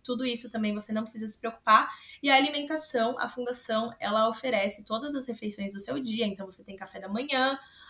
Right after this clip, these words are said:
um lanche ali no meio, almoço, jantar, todos os dias. Então,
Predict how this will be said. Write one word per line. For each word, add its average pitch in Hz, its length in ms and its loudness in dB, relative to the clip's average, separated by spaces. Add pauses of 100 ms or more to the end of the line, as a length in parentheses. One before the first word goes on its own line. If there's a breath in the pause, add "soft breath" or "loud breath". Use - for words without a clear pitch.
(180 loud breath)
um 208 280 4
lanche 226 440 4
ali 190 200 -2
no 196 80 -4
meio, 226 500 4
almoço, 214 640 0
jantar, 208 580 4 (240)
todos 262 400 6
os 247 220 2
dias. 190 560 -2
Então, 196 640 -2